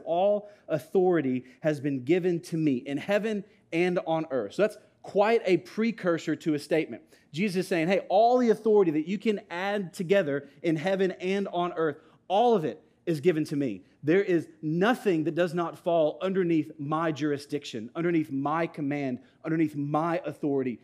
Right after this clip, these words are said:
Not a millisecond, not a square inch of the universe. It is all mine. And I stand as king over it and have authority over it. And with that authority, here then is the command that I will give to you, to all those who follow me.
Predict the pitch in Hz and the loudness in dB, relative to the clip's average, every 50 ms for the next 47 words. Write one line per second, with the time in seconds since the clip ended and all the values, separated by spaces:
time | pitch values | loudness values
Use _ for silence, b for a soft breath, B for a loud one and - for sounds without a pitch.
0 | b b b b 156 151 165 185 202 208 - 165 180 175 156 B B B _ 165 | b b b b -4 0 0 0 0 0 0 0 0 0 0 B B B _ -6
1 | 160 160 175 185 214 233 247 247 226 233 - - 135 117 - 139 127 123 160 175 | -4 0 4 4 6 6 6 4 2 0 -2 -4 -4 -4 -4 -8 -10 -6 -4 -4
2 | 196 - 175 196 190 - - - - 190 196 196 196 196 - - 214 247 262 247 | -2 0 0 0 -2 -2 -4 -4 0 2 2 2 2 -2 -6 -4 -2 -2 0 -2
3 | - - - - 214 202 170 160 180 160 175 196 214 208 170 143 131 117 120 - | -4 -6 -6 -2 -2 -2 0 0 -2 0 0 0 2 2 2 0 -2 -4 -6 -10
4 | b b b b 180 190 202 196 180 196 202 - 175 185 202 220 226 226 233 214 | b b b b 2 4 6 6 4 4 -2 -2 0 2 2 4 4 2 2 2
5 | 185 170 180 180 190 180 160 151 143 156 - 180 202 214 202 - - 214 208 202 | 2 0 2 2 2 2 0 0 0 -2 -2 -2 -2 -2 -2 0 0 0 0 0
6 | 196 151 160 160 - - - 202 196 196 196 190 - - 175 190 196 233 233 170 | 0 -2 -4 -4 -6 -6 -4 -2 0 0 -2 -4 -2 0 4 6 6 6 6 2
7 | 160 156 147 147 B B B B - 165 170 165 180 175 170 - - 170 - - | 2 2 0 0 B B B B -4 -2 0 0 0 -2 -2 -2 -4 -4 -4 -8
8 | - - 220 233 247 254 247 233 202 180 - 151 151 151 147 135 127 135 135 135 | 4 6 6 6 8 6 6 4 2 0 0 0 0 0 0 0 0 -2 -2 -4
9 | B B B B - 170 160 170 165 202 240 247 226 170 233 240 226 220 - 190 | B B B B -2 0 0 4 6 6 6 6 4 2 0 0 0 0 -2 -2
10 | 190 190 - - 208 214 214 196 170 160 156 B B B B B - - 233 247 | -2 0 4 4 6 6 6 6 6 4 2 B B B B B -4 2 4 4
11 | 277 269 254 196 196 202 190 185 180 147 175 175 - 175 180 175 190 196 202 196 | 6 4 4 4 2 2 4 2 2 0 -2 -6 -4 -4 -2 -2 0 0 0 0
12 | 180 165 170 170 170 175 170 160 131 185 190 190 190 190 - 170 143 135 127 107 | 0 2 4 4 4 2 2 0 4 4 4 4 4 -2 -6 -4 -2 -2 -2 -2
13 | 98 B B B B B _ - - - 175 190 214 208 196 208 196 190 190 196 | -4 B B B B B _ -4 -2 2 4 4 4 6 6 4 4 4 2 -2
14 | 196 165 - - 160 156 147 139 139 127 123 113 107 101 | -4 -4 0 0 2 2 2 0 0 -2 -2 -4 -6 -10